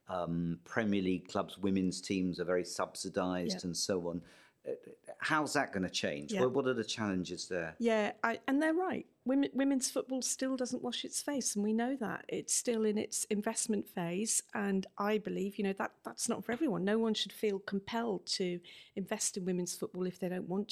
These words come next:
Speaker 2: to. It's up for, to those of us who care to make the investment case.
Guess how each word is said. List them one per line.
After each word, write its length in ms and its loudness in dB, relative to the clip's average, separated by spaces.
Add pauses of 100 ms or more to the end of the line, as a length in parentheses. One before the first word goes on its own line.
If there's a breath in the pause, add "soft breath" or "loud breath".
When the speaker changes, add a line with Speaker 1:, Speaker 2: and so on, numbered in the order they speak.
Speaker 2:
to. 200 0 (540 loud breath)
It's 220 2
up 160 2
for, 120 -10
to 260 -2
those 300 2
of 120 -6
us 200 -2
who 120 0
care 500 -2
to 120 -2
make 160 0
the 60 2
investment 460 -2
case. 540 -2